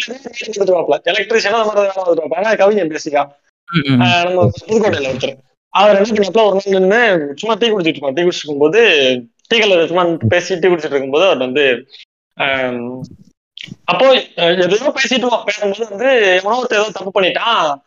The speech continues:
Speaker 1: காசை ஏதோ ஏமாத்திட்டான். இப்ப
Speaker 2: யாரு?
Speaker 1: அதை பத்தி ஏதோ பே-,
Speaker 2: யாரோ ஒருத்தன்.
Speaker 1: யாரோ ஒருத்தன், ஆஹ், காசை ஏமாத்திட்டான், அதை பத்தி பேசிட்டு இருப்போம். இந்த மாதிரி காசை ஏமாத்திட்டான் நம்மள்ட்ட இருந்து அப்படின்னு பேசிட்டு இருக்காரு. பேசும்போது நான் வந்து,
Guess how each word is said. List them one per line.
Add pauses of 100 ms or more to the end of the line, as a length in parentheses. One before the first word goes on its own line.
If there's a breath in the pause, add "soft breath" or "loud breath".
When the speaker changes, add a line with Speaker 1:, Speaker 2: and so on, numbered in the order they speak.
(340)
Speaker 1:
காசை
ஏதோ
ஏமாத்திட்டான். (540 loud breath)
இப்ப
Speaker 2:
யாரு?
Speaker 1:
அதை
பத்தி
ஏதோ
பே-,
Speaker 2:
யாரோ
ஒருத்தன். (140)
Speaker 1:
யாரோ
ஒருத்தன்,
ஆஹ்,
காசை
ஏமாத்திட்டான்,
அதை
பத்தி
பேசிட்டு
இருப்போம்.
இந்த
மாதிரி
காசை
ஏமாத்திட்டான்
நம்மள்ட்ட
இருந்து
அப்படின்னு
பேசிட்டு
இருக்காரு. (360 loud breath)
பேசும்போது
நான்
வந்து,